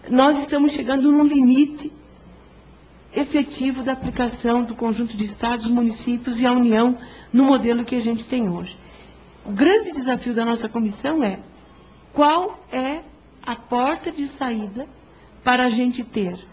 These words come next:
mais recursos para a saúde, garantindo a ampliação do acesso aos serviços. Daí vem mais uma pergunta, eu fiz ao doutor Fausto com relação se vocês sofrem ou não essas limitações,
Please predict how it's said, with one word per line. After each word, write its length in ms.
mais 500
recursos 920
para 300
a 40
saúde, 640
garantindo 1160
a 160
ampliação 760
do 80
acesso 440
aos 80
serviços. 500
Daí 260
vem 340
mais 320
uma 180
pergunta, 460
eu 80
fiz 240
ao 80
doutor 340
Fausto 380
com 80
relação 560
se 260
vocês 440
sofrem 460
ou 80
não 300
essas 340
limitações, 800